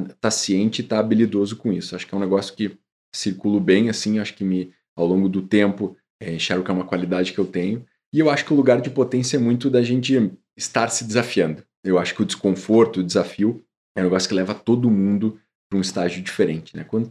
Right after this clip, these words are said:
tá numa zona de conforto, numa comodidade, às vezes no curto prazo é até bom, mas ali na frente vai dar problema. Ali na frente vai, vai vir alguma, vai te deixar, é,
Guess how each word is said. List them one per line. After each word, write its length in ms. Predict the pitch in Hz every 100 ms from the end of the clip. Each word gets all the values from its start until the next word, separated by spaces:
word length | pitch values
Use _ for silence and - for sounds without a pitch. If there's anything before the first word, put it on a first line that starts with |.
| _
tá 100 | -
numa 200 | 117 110
zona 200 | 101 110
de 120 | 104 -
conforto, 760 | 98 92 - 92 110 101 -
numa 160 | 95 92
comodidade, 880 | 98 95 92 85 82 107 110 - - _ _ -
às 100 | 117
vezes 120 | 143
no 80 | 147
curto 280 | 147 143 131
prazo 320 | 127 127 135
é 20 |
até 200 | 131 156
bom, 360 | 151 110 95 90 _
mas 160 | 117 135
ali 220 | 139 196
na 140 | 185
frente 280 | - 151 151
vai 100 | 147
dar 100 | 135
problema. 360 | 131 101 82 - _ _ _ -
Ali 140 | -
na 140 | 208 220
frente 400 | - 170 170 175
vai, 200 | 151 139
vai 300 | 117 123 127
vir 160 | 123 135
alguma, 500 | 123 123 123 117 113 _ _ -
vai 160 | 113
te 100 | 113
deixar, 560 | 131 120 - 120 120 123 _ _
é, 460 | 104 101 98 98